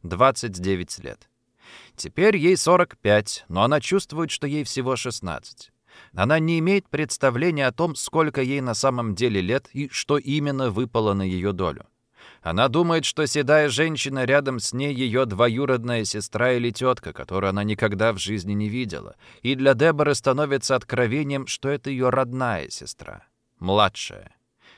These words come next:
Это потрясение окунает её в действительность. Когда я показал пьесу Марджи Коль, которая работала со мной в тысяча девятьсот шестьдесят девятом году, в то время, когда пробуждались наши пациенты, она сделала очаровательный комментарий.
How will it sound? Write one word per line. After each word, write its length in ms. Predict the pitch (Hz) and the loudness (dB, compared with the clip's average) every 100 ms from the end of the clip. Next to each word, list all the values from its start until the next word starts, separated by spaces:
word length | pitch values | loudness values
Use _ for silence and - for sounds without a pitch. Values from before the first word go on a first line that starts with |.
| _ | _
Это 280 | - 185 185 | 0 2 2
потрясение 800 | 175 170 135 139 - 170 156 151 | -2 -2 -2 0 2 2 2 2
окунает 640 | 151 135 131 117 127 131 120 | 2 0 0 2 2 0 -2
её 240 | 107 104 | 0 0
в 80 | 95 | 0
действительность. 1080 | 90 101 - 90 85 67 52 - - - _ _ _ _ - | -4 -6 -6 -8 -8 -10 -14 -16 -16 -18 _ _ _ _ -4
Когда 360 | 101 95 123 196 | -2 2 4 4
я 60 | |
показал 540 | 196 - 151 123 170 147 | 2 0 2 4 4 2
пьесу 440 | 139 165 139 127 | -2 0 0 0
Марджи 460 | 123 127 95 92 90 | 2 2 0 -4 -2
Коль, 300 | 170 170 98 | 0 0 -2
которая 400 | 80 101 117 113 | -4 0 2 2
работала 500 | 113 123 123 110 101 | 2 2 0 0 0
со 160 | - | 0
мной 240 | 104 120 110 | 0 -2 -4
в 100 | - | -8
тысяча 380 | 123 113 98 | -12 -10 -10
девятьсот 420 | 92 92 90 113 104 | -6 -6 -2 -2 -2
шестьдесят 520 | 92 82 90 104 85 | -6 -6 -4 -2 -2
девятом 460 | 85 87 82 73 | -2 -2 -2 -8
году, 360 | 76 80 175 120 | -8 -4 -4 -6
в 120 | - - | -8 0
то 120 | 117 | 2
время, 360 | 110 156 139 | 4 2 0
когда 320 | 123 127 113 127 | 0 0 2 0
пробуждались 840 | 135 113 113 87 123 107 85 - | 0 -2 -2 2 4 4 2 -2
наши 300 | 101 87 - | -4 -4 -8
пациенты, 720 | - - 113 180 117 - - _ _ _ _ _ | -12 -6 -2 -2 -4 -8 -16 _ _ _ _ _
она 280 | 73 117 180 | -2 2 2
сделала 500 | 104 175 196 190 185 | 4 6 8 6 6
очаровательный 960 | 160 - 151 143 127 135 127 120 113 | 2 0 2 4 4 2 0 -4 -4
комментарий. 720 | 110 104 104 95 85 69 - | -4 -4 -4 -4 -8 -8 -14